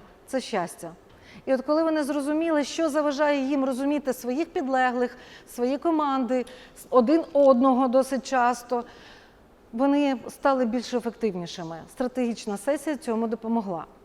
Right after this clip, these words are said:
І третій фактор, який поєднався в цьому, це необхідність працювати з командами.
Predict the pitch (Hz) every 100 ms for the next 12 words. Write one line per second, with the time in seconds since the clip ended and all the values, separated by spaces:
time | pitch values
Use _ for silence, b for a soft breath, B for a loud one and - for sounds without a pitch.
0 | - - 247 302 359 359 294 262 233 -
1 | 226 226 247 240 233 254 233 247 214 -
2 | 208 - 202 165 165 - 254 240 226 240
3 | 254 320 294 277 233 220 226 220 214 185
4 | - 220 202 180 165 165